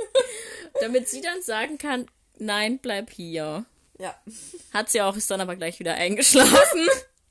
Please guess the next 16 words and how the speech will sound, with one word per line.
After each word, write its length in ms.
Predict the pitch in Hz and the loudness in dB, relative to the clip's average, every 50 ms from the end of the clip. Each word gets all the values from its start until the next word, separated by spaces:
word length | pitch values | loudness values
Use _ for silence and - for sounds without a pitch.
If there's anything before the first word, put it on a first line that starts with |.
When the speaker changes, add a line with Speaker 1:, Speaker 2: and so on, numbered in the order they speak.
| _ _ _ _ _ _ _ _ _ _ _ _ _ _ _ _ _ - 494 508 - 508 - _ _ _ _ _ _ _ _ _ _ _ _ _ _ 508 _ _ _ - 320 - 508 539 554 554 539 523 523 508 440 403 392 370 - - | _ _ _ _ _ _ _ _ _ _ _ _ _ _ _ _ _ -4 -4 -4 -6 -12 -20 _ _ _ _ _ _ _ _ _ _ _ _ _ _ _ _ _ _ -20 -12 -10 -8 -8 -8 -10 -12 -12 -14 -12 -12 -12 -12 -12 -12 -6
Speaker 2:
Ja, 380 | 196 185 180 180 185 202 - _ _ _ _ - - _ _ _ | -4 0 0 0 0 -2 -8 _ _ _ _ -18 -18 _ _ _
also 460 | 190 214 226 214 220 202 190 185 208 - _ _ _ _ _ _ _ _ _ _ _ _ _ _ | -10 -10 -8 -8 -8 -8 -10 -12 -14 -18 _ _ _ _ _ _ _ _ _ _ _ _ _ _
Speaker 1:
Wir 200 | 202 214 220 208 | -2 -2 -2 0
üben 220 | 214 226 214 220 196 | -2 -4 -6 -6 -6
das 200 | 160 170 170 - | -6 -6 -6 -8
noch. 260 | 170 151 147 156 - 208 - | -8 -10 -12 -12 -14 -10 0
Speaker 2:
Genau. 540 | 285 277 262 240 226 330 311 226 233 330 330 - 427 480 480 - _ _ | 2 4 6 6 6 6 6 4 4 2 2 4 2 2 2 -2 _ _
<laughs> 340 | _ _ - - - _ | _ _ -20 -20 -20 _
Wir 100 | - 254 | -8 -6
sind 140 | 277 269 - | -6 -4 -4
noch 140 | 254 - - | -6 -6 -4
keine 240 | - 247 214 214 214 | -4 -4 -4 -6 -8
Profis 420 | 214 - 214 185 - - 196 - | -12 -12 -12 -10 -10 -8 -8 -8
im 100 | 208 240 | -8 -8
Streiten. 540 | - - 226 202 - - - - 233 294 - _ _ _ _ - _ _ _ _ _ _ _ _ - | -10 -8 -6 -6 -8 -8 -8 -10 -12 -12 -12 _ _ _ _ -20 _ _ _ _ _ _ _ _ -8
Aber 440 | 190 202 214 202 208 214 - - | -6 -4 -2 -2 -2 -2 -4 -6